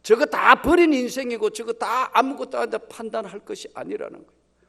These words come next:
그들도 하나님의 자녀고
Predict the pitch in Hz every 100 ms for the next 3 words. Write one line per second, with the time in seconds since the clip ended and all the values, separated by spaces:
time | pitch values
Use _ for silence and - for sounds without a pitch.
0 | _ _ _ _ _ _ - 131 123 -
1 | - _ _ _ _ _ _ _ - -
2 | 294 269 247 220 190 - 180 226 160 -